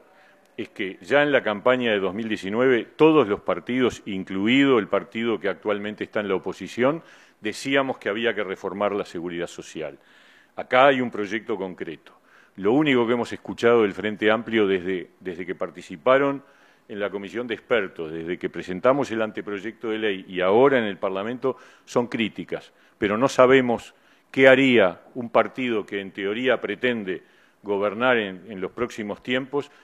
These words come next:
qué haría con el régimen de seguridad social actual, qué haría con los problemas que recién se señalaban,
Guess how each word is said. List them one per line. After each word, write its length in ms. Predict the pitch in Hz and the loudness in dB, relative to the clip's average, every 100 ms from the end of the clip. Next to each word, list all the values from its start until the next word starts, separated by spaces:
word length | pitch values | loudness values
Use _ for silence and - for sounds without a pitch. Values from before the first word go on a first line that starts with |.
| _ _ | _ _
qué 180 | 135 135 | 2 4
haría 420 | 131 131 139 127 | 4 4 2 2
con 180 | 113 107 | -2 -6
el 200 | 101 92 | -8 -4
régimen 500 | 104 110 117 110 101 | -4 -4 -6 -8 -8
de 160 | 90 85 | -8 -8
seguridad 440 | - 90 92 101 | -10 -8 -2 -2
social 400 | - 101 - 107 | -2 -6 -2 -2
actual, 420 | 98 - 120 135 127 | -2 2 4 4 4
qué 160 | 117 | 4
haría 400 | 117 123 127 120 - - _ | 6 8 8 8 2 -20 _
con 180 | - 98 | -8 -6
los 100 | 95 | -6
problemas 520 | 92 95 110 135 120 | -6 -6 -2 -2 -4
que 140 | - 95 | -6 -12
recién 500 | 87 - 113 110 107 _ | -12 -10 -8 -8 -14 _
se 260 | - 95 | -18 -16
señalaban, 800 | 87 95 98 98 120 127 135 147 | -12 -10 -4 0 4 4 4 -2